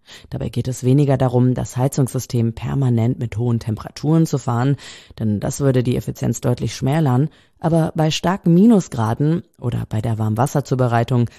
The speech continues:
sind höhere Temperaturen durchaus akzeptabel, weil sie eben nur temporär auftreten. Und diese kann die Wärmepumpen im Bedarfsfall problemlos liefern. Dazu nochmal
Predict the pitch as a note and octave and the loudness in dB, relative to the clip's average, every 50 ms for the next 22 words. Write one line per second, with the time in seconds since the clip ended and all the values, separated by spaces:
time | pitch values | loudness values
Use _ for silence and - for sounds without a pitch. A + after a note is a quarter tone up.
0 | _ _ - - C4 - - - D#3+ E3+ F3+ F#3+ - - - D3 D3 - F3 - | _ _ -8 -6 -6 -4 -2 -2 0 0 0 -2 -4 -4 -4 -4 -2 -4 -4 -4
1 | - E3 E3 F3 D3+ C3 A#2+ A2+ A2 - - B2+ - - - - - - - - | -2 -2 0 0 0 0 -2 -2 -2 -2 -4 -4 -4 -6 -8 -8 -6 -6 -6 -6
2 | - F3+ G3+ A#3+ G#3 D3 A#2+ - - - - _ _ - - G#2 A#2+ A2 B2 C4+ | -6 -6 -4 -2 0 0 0 0 -2 -8 -20 _ _ -6 -4 -4 -2 -2 -2 -2
3 | - F#3+ F3 F3+ D#3+ D#3 D3+ D3+ - - D3+ D3+ - G#3+ A3 G#3 F3 C3+ G#2+ - | -2 0 0 2 2 2 2 0 -2 -2 -6 -4 -4 -4 -4 -2 0 0 0 -2
4 | - - G2+ - - - - A2+ G2+ - G#2 G#2 - _ _ _ _ _ - A#2 | -2 -6 -8 -10 -10 -8 -6 -6 -4 -2 -4 -4 -4 _ _ _ _ _ -6 -6
5 | A#2 - - - G3 G3+ A3 A#3+ B3+ B3+ B3+ - F#3 F3 E3+ D#3+ D3 C3+ A#2 B2 | -6 -4 -6 -6 -6 -4 -2 -2 -4 -4 -6 -4 -2 0 0 0 0 -2 -2 -2
6 | A#2+ C3 C#3+ C#3+ - - - C3 - - C3 C3+ C3 B2+ B2 A#2 A2 A2 A2 G2+ | -2 -2 -2 -4 -4 -4 -4 -4 -4 -2 -4 -4 -2 -2 -2 -2 -2 -2 -4 -4
7 | G#2+ - - - C3 B2 A#2+ B2+ - - - C#3+ C#3 C3 B2 B2+ C3 D3 F3 F#3 | -4 -6 -8 -8 -6 -4 -4 -6 -8 -6 -2 -2 -2 -2 0 -2 0 0 0 0
8 | F3 D3 D3 C#3+ C#3+ - - C3 A2 - - - - G2+ - _ _ _ _ _ | 0 0 0 -2 -4 -6 -8 -10 -10 -10 -10 -12 -12 -12 -14 _ _ _ _ _
9 | _ _ _ _ _ _ _ _ - - _ _ - - F3 E3 - - G#3+ A3+ | _ _ _ _ _ _ _ _ -20 -20 _ _ -8 -6 -6 -4 -2 2 4 4
10 | A3 F#3+ F3 - E3+ D#3 D3+ D3+ | 4 4 4 2 2 2 2 2